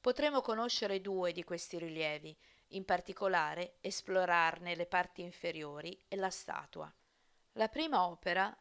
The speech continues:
è un tondo che raffigura Dio Padre Benedicente, di un metro e trentacinque di diametro, realizzato nel millequattrocentottanta dalla bottega di Andrea della Robbia.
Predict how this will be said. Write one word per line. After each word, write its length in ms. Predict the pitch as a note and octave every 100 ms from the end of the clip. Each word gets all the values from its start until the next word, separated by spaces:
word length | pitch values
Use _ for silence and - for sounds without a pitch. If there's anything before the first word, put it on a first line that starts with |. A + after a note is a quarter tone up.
| _
è 140 | A3
un 260 | A#3 C4 B3+
tondo 440 | G3 F3 E3+ E3+
che 140 | F3+ G3
raffigura 640 | G3+ - G#3+ F#3+ F3+ F3+
Dio 240 | F3+ A#3 A#3+
Padre 360 | G#3 G3 G3+
Benedicente, 1040 | F3+ F3+ F3 F3+ - D3+ D3+ D#3 - D#3+ D#3+ _ _ _ _ _
di 400 | F3+ G3 G3 F#3+ -
un 140 | F#3+
metro 400 | G3+ A#3 A#3+ G3
e 200 | F3+ E3+
trentacinque 800 | - F3+ F3 F3+ - A3 G#3+ F3+
di 140 | E3+ D#3+
diametro, 840 | E3 D#3+ C#3+ D3 D3+ - E3+ G3+ _ - -
realizzato 800 | - A3 A#3 C#4 - F#3 E3 -
nel 180 | F3 F3
millequattrocentottanta 1800 | G3+ B3+ B3 A3+ F3+ - F3 - F#3 F#3 F3 - - E3+ D#3 D#3+ - G3
dalla 240 | G3+ G3+
bottega 560 | G#3+ A#3+ - F3 D3+ E3+
di 120 | F#3
Andrea 340 | G#3 G3+ E3 D3+
della 280 | E3+ E3+
Robbia. 540 | D#3+ D3 D3 - E3